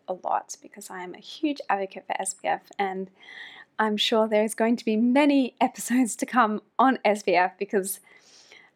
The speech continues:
I can't stop recommending it enough to people because, um, sun damage is, like,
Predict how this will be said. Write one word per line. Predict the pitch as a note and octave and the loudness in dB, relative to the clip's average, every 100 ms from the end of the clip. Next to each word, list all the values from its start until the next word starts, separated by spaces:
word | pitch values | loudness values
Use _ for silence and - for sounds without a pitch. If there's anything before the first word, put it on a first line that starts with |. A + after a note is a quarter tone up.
| - | -6
I | G#3+ | -4
can't | - G#3+ - | 0 0 0
stop | - - F#3+ | -2 0 0
recommending | G3+ G#3 F#3+ G3 G#3 G3 | -4 -4 -6 -6 -8 -6
it | F#3+ | -6
enough | G3 F#3+ G3 | -6 -6 -8
to | - | -8
people | - C4+ D4+ | -2 0 0
because, | D4 C#4 C#4+ C#4 - - - | -2 0 0 -2 -6 -8 -2
um, | A3 A3 G#3+ | 0 0 -4
sun | - - B3+ | -8 -4 0
damage | B3 B3 A3+ G#3+ - - | 2 2 0 -4 -8 -2
is, | G#3+ G#3 G#3 - - - - - - _ _ _ _ _ - | -2 0 -4 -10 -16 -20 -20 -20 -20 _ _ _ _ _ 0
like, | G#3+ - - | 0 0 -8